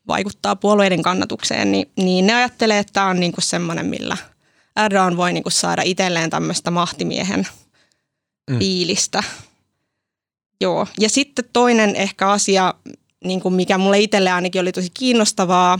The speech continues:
Speaker 1: haastattelin tätä niinku suurimman, suurin, ö, puolue, laillinen puolue siellä, ö, joka as-, ajaa kurdien asiaa, niin, niin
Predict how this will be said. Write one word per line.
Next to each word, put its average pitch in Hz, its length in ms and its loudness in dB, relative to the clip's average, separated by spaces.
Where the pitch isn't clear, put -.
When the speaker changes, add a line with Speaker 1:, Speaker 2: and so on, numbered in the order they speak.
Speaker 1:
haastattelin 180 600 -2
tätä 180 260 -2
niinku 175 400 -2
suurimman, 175 680 0
suurin, 233 340 2
ö, - 40 0
puolue, 202 380 2
laillinen 196 500 2
puolue 160 320 0
siellä, 165 400 -2
ö, 175 180 0
joka 170 320 0
as-, 180 220 -4
ajaa 175 260 2
kurdien 190 460 2
asiaa, 180 420 0
niin, 196 320 4
niin 190 260 0